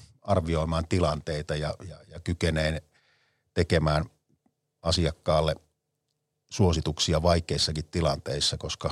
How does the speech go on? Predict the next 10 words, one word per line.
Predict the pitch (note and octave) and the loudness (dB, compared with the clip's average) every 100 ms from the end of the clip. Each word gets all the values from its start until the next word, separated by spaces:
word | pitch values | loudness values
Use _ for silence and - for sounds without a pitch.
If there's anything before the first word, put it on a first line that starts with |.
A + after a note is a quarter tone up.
| - | -8
usein | - E2 E2 D2+ - - _ _ _ | -16 -6 -4 -4 -6 -18 _ _ _
kokenut | - - D#2+ E2 | -20 -10 -6 -2
asiaajaja | D#2+ F2 D#2 D#2+ D2+ D#2 D#2 | -2 -2 -2 -2 -4 -6 -6
on | D#2+ D#2 - | -6 -10 -18
ollut | E2+ D#2+ E2+ | -20 -18 -12
aika | E2 E2+ | -6 -2
monessa, | E2+ D2+ - G2 - | -2 0 -2 -4 -8
monessa | F2+ F#2 - D#2+ | -4 -2 -2 -2
hankalassa | F2 E2 D#2 - E2+ | -2 -2 -4 -4 -2
ja, | D#2+ | -2